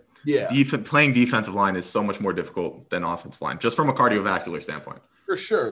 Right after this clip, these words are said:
Speaker 2: Don't
Speaker 1: because
Speaker 2: ta-, nobody take that out of context, 'cause I think O-line is more, is more difficult from s-, other perspectives. But anyways,
Speaker 1: For
Speaker 2: from a
Speaker 1: sure.
Speaker 2: cardiovascular standpoint,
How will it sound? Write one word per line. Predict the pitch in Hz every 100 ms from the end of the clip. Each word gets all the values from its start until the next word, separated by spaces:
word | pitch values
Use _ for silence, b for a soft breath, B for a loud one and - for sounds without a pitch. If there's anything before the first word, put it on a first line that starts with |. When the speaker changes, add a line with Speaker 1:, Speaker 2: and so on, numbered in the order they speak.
| 120
Speaker 2:
Don't | 135 160
Speaker 1:
because | 143
Speaker 2:
ta-, | 143
nobody | 147 160 180
take | - 165 156
that | 143
out | 131
of |
context, | 127 110 95 90 - -
'cause | 104 92 90 -
I | - 92 92 92 73 - _ _ -
think | 107 - - - -
O-line | 110 110 107 104
is | 101 - _
more, | 101 110 107 107 104 101 - _ _ _ _ -
is | 98
more | 107 110
difficult | 104 98 - 101 -
from | 98 95 90
s-, | - -
other | 117 117 104 - -
perspectives. | - 117 127 110 98 139
But | 120 -
anyways, | 135 127 107 90 - b b b b
Speaker 1:
For | 135
Speaker 2:
from | 147 131
a |
Speaker 1:
sure. | -
Speaker 2:
cardiovascular | 160 165 151 127 127 135 117
standpoint, | - 113 98 90 76